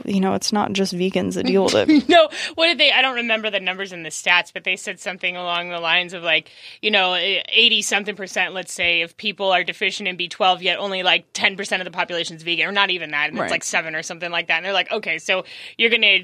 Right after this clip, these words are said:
Speaker 2: make fun of vegans for being deficient when most people are deficient."
Speaker 1: Right.
Speaker 2: 'Cause it comes from the soil, and a lot of us are washing our vegetables before we eat them, so we're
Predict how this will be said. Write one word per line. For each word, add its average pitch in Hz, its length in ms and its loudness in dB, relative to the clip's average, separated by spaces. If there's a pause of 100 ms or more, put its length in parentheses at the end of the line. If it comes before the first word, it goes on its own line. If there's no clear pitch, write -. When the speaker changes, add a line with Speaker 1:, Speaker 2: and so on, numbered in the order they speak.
(200)
Speaker 2:
make 208 200 0
fun 208 160 4
of 180 80 -2
vegans 190 320 2
for 202 80 -4
being 185 160 0
deficient 190 420 -4
when 196 180 -6
most 214 360 2
people 208 340 -2
are 165 120 2
deficient." 160 580 -8
Speaker 1:
Right. - 300 -6
Speaker 2:
'Cause 220 120 -8
it 208 60 0
comes 220 240 -4
from 202 160 -6
the 175 80 -10
soil, 160 520 0
and 175 200 -2
a 185 60 0
lot 185 200 6
of 180 80 2
us 180 180 2
are 180 100 0
washing 175 420 0
our 165 100 -2
vegetables 170 500 -4
before 175 280 -8
we 170 80 -4
eat - 240 -10
them, 151 200 -8
so 165 460 -2 (360)
we're 175 500 -2